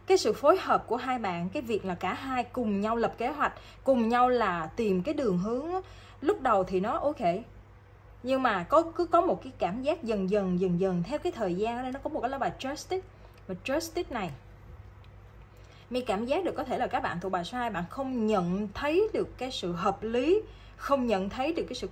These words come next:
công bằng chăng? Trong cái việc này. Vì đây nó có một cái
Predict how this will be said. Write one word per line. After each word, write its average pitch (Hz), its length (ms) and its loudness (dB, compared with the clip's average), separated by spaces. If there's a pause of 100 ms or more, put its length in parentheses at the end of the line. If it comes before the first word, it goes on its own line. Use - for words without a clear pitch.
(100)
công 349 220 2
bằng 226 240 2
chăng? 262 180 -4 (1900)
Trong 247 140 4
cái 285 100 0
việc 220 140 2
này. 190 160 -2 (1300)
Vì 240 80 8
đây 285 120 8
nó 330 80 4
có 339 100 6
một 359 100 4
cái 294 120 4